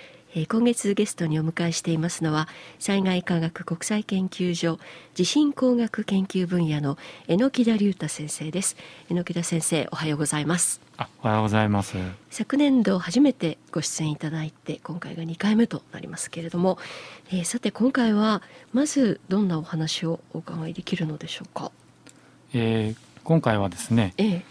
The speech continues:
Speaker 2: 百年前にちょうど起きた、あの、関東大震災ですね。
Speaker 1: はい。
Speaker 2: 千九百二十三年の九月一日に起きた、あの、関東大震災、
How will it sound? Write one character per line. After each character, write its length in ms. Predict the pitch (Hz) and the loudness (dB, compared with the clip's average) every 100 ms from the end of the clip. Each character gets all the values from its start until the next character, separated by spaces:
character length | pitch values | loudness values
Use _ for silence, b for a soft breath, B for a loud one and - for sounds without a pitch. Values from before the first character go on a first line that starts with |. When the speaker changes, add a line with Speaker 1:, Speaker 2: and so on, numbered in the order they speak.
| - - | -20 -6
Speaker 2:
百 320 | - - 147 | -4 0 4
年 300 | 165 165 170 | 6 6 6
前 200 | 170 127 | 6 6
に 300 | 117 123 117 - - | 6 4 2 -6 -20
ち 120 | - | -4
ょ 120 | 117 | -2
う 20 | |
ど 260 | 113 117 120 | 0 -2 -6
起 120 | - | -8
き 20 | - | -6
た、 300 | 107 123 110 | -4 -4 -8
あ 60 | |
の、 180 | 101 101 - | -8 -10 -8
関 240 | - 135 - | 2 2 2
東 160 | 92 | -6
大 200 | 98 104 | -2 -2
震 200 | - 117 | -2 -4
災 220 | - 92 | -4 -10
で 80 | 87 | -12
す 160 | - - | -16 -8
ね。 220 | 110 107 - | -6 -6 -10
Speaker 1:
は 160 | - - | -14 -14
い。 60 | - - | -14 -6
Speaker 2:
千 240 | - 127 | 2 2
九 180 | - 107 | 2 -2
百 220 | 95 - | -2 2
二 140 | 113 110 | 2 4
十 180 | 98 | -2
三 320 | 92 117 110 101 | -4 -2 0 0
年 280 | 95 98 120 | -4 -8 0
の 180 | 123 143 B B B - | 2 2 B B B -6
九 140 | 127 | 0
月 260 | 117 - - 110 | 0 0 -6 -6
一 40 | 101 | -4
日 220 | 104 - | -6 -4
に 260 | 101 90 113 - - | -4 -4 -8 -18 -6
起 120 | 120 | -6
き 60 | - | -6
た、 220 | - 95 - | -8 -10 -12
あ 160 | - 104 | -12 -8
の、 220 | 98 110 - | -8 -10 -4
関 200 | 113 101 | 0 0
東 140 | 92 | -2
大 160 | 90 92 | -4 -6
震 160 | - | -6
災、 140 | 92 | -10